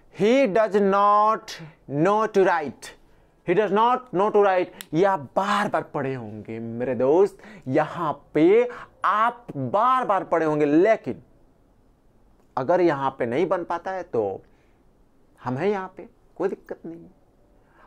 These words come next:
आप यहाँ से सीख के जाइए ना, कोई दिक्कत नहीं है। अगर आ रहा है ना इन सब का एक का भी, तो आप प्लीज कमेंट में yes or no डाल दो, अगर स-,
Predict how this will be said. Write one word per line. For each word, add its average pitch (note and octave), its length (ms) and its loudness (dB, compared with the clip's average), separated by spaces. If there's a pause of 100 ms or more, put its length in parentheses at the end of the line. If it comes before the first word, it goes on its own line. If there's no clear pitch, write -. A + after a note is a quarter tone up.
(160)
आप - 140 -2
यहाँ A3+ 220 0
से B3 140 -14
सीख - 280 -20
के A#2+ 80 -4
जाइए A2 320 -6
ना, F3+ 180 -12 (380)
कोई G#3 160 0
दिक्कत - 320 -10
नहीं G#2 240 -12
है। G2 160 -16 (340)
अगर G3 340 0 (800)
आ A#3 160 0
रहा A3+ 100 0
है D3 100 -6
ना A#2 80 -8
इन A#2+ 240 -8
सब B2 180 -12
का B2+ 140 -10 (400)
एक - 140 -8 (120)
का B2 100 -6
भी, A2 200 -8 (320)
तो E3 220 -2
आप E3+ 200 -4 (140)
प्लीज A3 360 2 (1160)
कमेंट G#3+ 400 0
में C#3 420 -2
yes F3+ 180 0 (220)
or D3+ 200 0
no C#3 120 2
डाल G2 140 -6
दो, - 140 -16
अगर C#3+ 260 -4
स-, - 220 -14